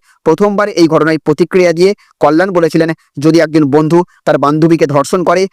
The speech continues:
সেখানে নিরাপত্তা কী করতে পারে, তার সেই মন্তব্যেও বিতর্ক হয়েছিল। কিন্তু কার্যত উল্টো সুরে অভিযুক্তদের বিরুদ্ধে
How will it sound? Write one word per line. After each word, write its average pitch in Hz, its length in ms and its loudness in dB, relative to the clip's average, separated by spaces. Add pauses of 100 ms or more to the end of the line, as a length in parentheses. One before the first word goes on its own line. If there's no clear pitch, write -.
(120)
সেখানে 156 260 0
নিরাপত্তা 165 480 0
কী 175 120 0
করতে 147 280 0
পারে, 175 220 -2 (300)
তার 147 100 -2
সেই 196 240 0
মন্তব্যেও 180 460 0
বিতর্ক 156 300 -2
হয়েছিল। 151 400 2 (280)
কিন্তু 156 320 2 (240)
কার্যত 147 340 -2 (100)
উল্টো 180 280 2
সুরে 208 200 2
অভিযুক্তদের 170 540 0
বিরুদ্ধে 156 360 2